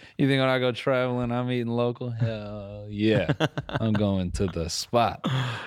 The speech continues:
Speaker 1: Also
Speaker 2: That's
Speaker 1: because
Speaker 2: fair.
Speaker 1: Alina's always, like, she always
Speaker 2: Just,
Speaker 1: finds, like,
Speaker 2: just
Speaker 1: the niche
Speaker 2: yeah,
Speaker 1: shit.
Speaker 2: yeah, yeah. On
Speaker 1: I
Speaker 2: Reddit?
Speaker 1: Y-, not
Speaker 2: Reddit's
Speaker 1: even.
Speaker 2: the best
Speaker 1: No,
Speaker 2: one.
Speaker 1: she's, like, gets, like, a TripAdvisor post from,
Speaker 2: Yeah.
Speaker 1: like, twenty eleven. She's like, "This is the one." I'm
Speaker 2: Yeah.
Speaker 1: like, "Oh, what
Speaker 2: Yeah,
Speaker 1: the
Speaker 2: that's
Speaker 1: fuck?"
Speaker 2: fair.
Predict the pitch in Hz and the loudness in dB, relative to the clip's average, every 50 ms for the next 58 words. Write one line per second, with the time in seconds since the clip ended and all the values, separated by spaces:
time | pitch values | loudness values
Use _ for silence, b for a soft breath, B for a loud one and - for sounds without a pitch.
0 | B - - 107 98 - 110 98 92 85 92 85 - 90 85 87 90 85 90 87 | B 2 2 4 4 4 2 2 2 2 -2 -2 -2 -2 0 0 2 2 0 0
1 | 82 85 85 82 82 87 80 85 85 82 85 80 78 80 78 - _ _ _ _ | -2 -2 -4 -4 -2 -2 0 0 0 0 -2 -2 -4 -4 -6 -10 _ _ _ _
2 | _ - - 95 82 80 80 85 82 - - - 87 90 87 90 92 101 98 90 | _ 0 2 2 2 2 2 0 0 0 0 0 0 2 2 2 2 2 2 2
3 | 87 87 90 95 - - 67 - - - - 50 50 50 50 50 50 50 50 - | 0 2 0 0 0 0 0 0 0 -2 -2 -2 -4 -4 -4 -4 -4 -2 0 0
4 | 85 87 - 76 82 87 92 95 95 - - _ _ _ _ _ _ _ - 131 | 2 2 2 2 2 2 2 2 0 -2 -6 _ _ _ _ _ _ _ -2 -2
5 | - - - _ - 135 123 123 127 120 120 107 107 104 104 104 98 90 78 85 | -2 -2 -6 _ 0 0 2 2 2 2 2 2 2 2 0 0 -2 -2 -2 -2
6 | 90 101 120 117 113 110 101 135 139 131 127 131 113 104 - 127 117 - 120 101 | -2 0 2 2 2 2 0 0 -2 -2 0 -2 -2 0 -2 -2 -2 0 -2 -2
7 | 101 95 - - - 123 113 113 110 101 101 104 101 98 95 98 92 - - 104 | -2 -4 -4 -2 -2 0 0 0 0 0 0 0 0 0 -2 -4 -6 -4 -2 -2
8 | 95 90 - 80 78 67 104 98 95 - - 120 113 107 101 98 95 98 101 101 | -2 -2 -2 -2 0 0 0 0 -2 -2 -2 -2 0 0 0 0 0 0 0 0
9 | 92 95 90 87 - 104 98 90 82 - - 90 90 90 82 90 90 92 95 92 | -2 -2 -4 -4 -4 -4 -4 -4 -4 -4 -6 -4 -4 -2 -2 0 0 2 2 2
10 | 90 98 95 90 87 90 90 95 139 143 120 139 - - 85 87 98 135 147 156 | 2 2 2 2 2 0 0 -2 -2 -2 -2 0 0 0 0 0 0 0 -2 -2
11 | - 101 98 98 95 98 | -2 -2 -2 -2 -4 -6